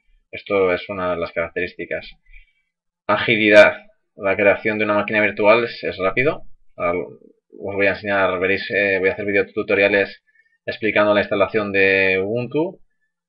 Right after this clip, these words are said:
de, y si no es Ubuntu, cualquier, eh, distribución basada en Debian. Me gusta mucho también Triskel, que es, eh, es plenamente G N U. Y Linux Mint también me gusta mucho.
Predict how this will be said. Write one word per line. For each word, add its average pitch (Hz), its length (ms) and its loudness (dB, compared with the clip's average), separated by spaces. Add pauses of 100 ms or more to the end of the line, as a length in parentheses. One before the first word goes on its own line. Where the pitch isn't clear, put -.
de, 95 920 2
y - 20 -8
si - 140 -6
no 107 80 0
es 104 100 -4
Ubuntu, 110 420 0
cualquier, 98 320 2
eh, 80 560 0
distribución 101 480 -6
basada 101 300 0
en 98 60 -6
Debian. 113 260 2
Me 104 80 -2
gusta 98 240 -6
mucho 98 320 -8
también 98 340 -6
Triskel, 131 500 -2
que 95 260 2
es, - 220 -10
eh, 95 540 -8
es - 160 -18 (360)
plenamente 98 560 -2
G - 160 -4
N 95 160 -4
U. 131 220 -8 (1800)
Y 110 560 2
Linux 98 280 -4
Mint 113 160 -6
también 92 200 -6
me 85 80 -6
gusta 90 220 -10
mucho. 135 400 -6